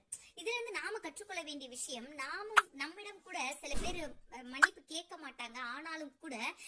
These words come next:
நாம் அவர்களுக்கு மன்னிக்க வேண்டும். அது ரொம்ப முக்கியமான ஒரு விஷயம். அவர்கள் தவறு செஞ்சிருந்தாலும் நாமாகவே முன் வந்து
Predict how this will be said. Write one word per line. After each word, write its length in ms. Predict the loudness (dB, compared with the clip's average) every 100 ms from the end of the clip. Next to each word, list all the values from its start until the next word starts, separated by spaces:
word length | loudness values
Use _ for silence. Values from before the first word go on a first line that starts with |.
| -12
நாம் 340 | -4 0 0 -2
அவர்களுக்கு 580 | -6 -6 -6 -8 -10
மன்னிக்க 480 | -14 -14 -14 -12 -10
வேண்டும். 460 | -10 -14 -14 -18 -18 _ _ _ _ -20 -20 -18 -6
அது 160 | -4
ரொம்ப 200 | -2 -4
முக்கியமான 560 | -4 -4 -4 -2 -4 -4
ஒரு 180 | -6 -6
விஷயம். 400 | -8 -8 -10 -12 -20 -14
அவர்கள் 280 | -6 -6 -4
தவறு 300 | -2 -2 -2
செஞ்சிருந்தாலும் 840 | -2 -2 -2 -4 -2 -4 -4 -6 -6
நாமாகவே 720 | -4 -6 0 0 0 -4 -4
முன் 180 | -10 -10
வந்து 420 | -10 -4 -4